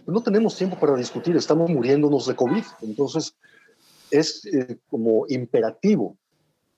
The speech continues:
El problema aquí es que todo lo que tiene que ver con la comunidad internacional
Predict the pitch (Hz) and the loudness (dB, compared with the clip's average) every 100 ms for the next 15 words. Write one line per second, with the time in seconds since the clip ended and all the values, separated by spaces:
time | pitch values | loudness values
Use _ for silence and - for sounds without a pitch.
0 | _ _ _ _ _ _ _ _ - 143 | _ _ _ _ _ _ _ _ 2 2
1 | 143 160 202 254 240 - 208 208 - 180 | 4 2 2 2 0 0 -4 -2 0 2
2 | 185 - - 196 185 - 214 220 185 - | 0 -4 0 -2 -2 0 2 2 0 0
3 | 180 196 - 151 - 143 113 113 113 117 | -2 0 2 2 2 0 0 -2 -2 0
4 | 139 151 160 156 117 110 - 107 104 92 | 2 2 2 -2 -2 -4 -4 -2 -2 -4